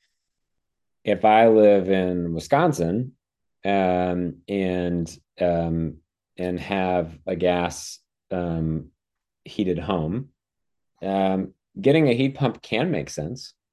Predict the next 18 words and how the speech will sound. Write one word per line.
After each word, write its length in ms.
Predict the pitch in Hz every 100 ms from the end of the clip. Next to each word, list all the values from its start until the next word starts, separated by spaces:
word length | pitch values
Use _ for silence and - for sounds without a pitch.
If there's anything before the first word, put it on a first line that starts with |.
| -
um, 500 | 92 90 90 90 -
and 300 | 104 98 92
will 240 | 90 107 120
make 220 | 95 76
sense 320 | - 85 80
over 280 | - 87 78
time, 580 | 76 120 95 73 87 107 _ _ _ _ _ _
but 140 | 110 110
it 140 | 104
might 200 | 120 131
not 240 | 123 120 120
be 100 | 117
the 140 | 107
first 380 | - 110 - -
thing 300 | 98 92 85
to 100 | 85
do, 200 | 69 - - _ -
um, 720 | 95 92 90 87 87 85 87